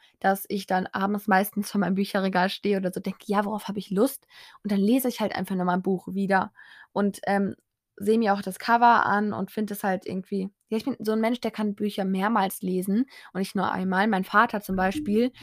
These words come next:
äh, der sagt, er kann jedes Buch nur einmal lesen, weil er sich ja dann an die Handlung erinnert. Und das ist bei mir genau der Punkt, warum ich manche Bücher einfach nochmal lesen kann,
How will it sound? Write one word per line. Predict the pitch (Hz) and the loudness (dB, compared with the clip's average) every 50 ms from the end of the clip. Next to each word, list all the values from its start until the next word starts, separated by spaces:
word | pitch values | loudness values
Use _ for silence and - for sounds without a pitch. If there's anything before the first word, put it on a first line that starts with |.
| - - - - _ | -20 -20 -20 -20 _
äh, | - 196 190 185 | -6 -4 -2 -2
der | 185 - 208 208 | 0 2 2 2
sagt, | 220 226 214 226 - - | 4 4 4 4 2 -2
er | - 185 | -8 -6
kann | - 202 214 214 226 220 - - | -4 -2 0 0 0 -2 -4 -6
jedes | 208 196 220 233 262 254 - - | -2 -2 0 0 0 0 -2 -2
Buch | - 226 202 190 | -2 -2 0 0
nur | 208 220 - | -2 -2 0
einmal | 196 208 202 196 196 | 2 2 2 2 2
lesen, | 190 196 196 202 202 - | 2 2 0 0 0 0
weil | 190 185 | 2 2
er | 202 190 | 2 2
sich | - 214 208 - | 0 -2 -4 -4
ja | 214 | -2
dann | 202 190 185 | -2 -2 -2
an | - - 185 | -2 -2 -4
die | 185 196 | -4 0
Handlung | 202 214 220 220 - 190 190 190 | 0 0 0 0 -2 -4 -4 -4
erinnert. | 185 - - 190 190 196 220 - - - - - - | -4 -4 -2 0 0 0 0 -2 -6 -18 -20 -8 -4
Und | 208 208 - | -2 0 2
das | 240 254 | 2 2
ist | 294 262 - | 0 -2 -2
bei | 220 208 | -2 0
mir | 214 226 226 208 | 0 0 0 0
genau | 196 196 196 202 | 0 0 0 0
der | 196 185 | -2 -2
Punkt, | - _ - 220 220 214 - - | -4 _ -4 -2 -2 -2 -2 -4
warum | 202 196 196 202 214 | -4 -2 0 0 0
ich | 214 220 - - _ - - - - _ _ | 0 -2 -4 -8 _ -20 -20 -20 -20 _ _
manche | 202 214 233 - 233 | 0 0 0 0 0
Bücher | 202 214 226 - - | 0 0 0 0 0
einfach | - 196 - 196 | -2 -2 -2 -2
nochmal | 190 185 202 226 214 208 | 0 2 4 4 4 4
lesen | 190 185 185 185 180 180 | 4 2 0 0 -2 -4
kann, | - - 180 190 208 226 | 0 0 0 2 0 -2